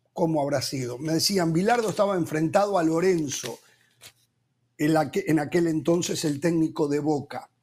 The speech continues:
porque apareció el gran Estudiantes de La Plata, primero de Subeldía,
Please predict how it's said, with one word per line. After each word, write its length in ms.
porque 280
apareció 600
el 100
gran 300
Estudiantes 680
de 120
La 180
Plata, 500
primero 460
de 80
Subeldía, 760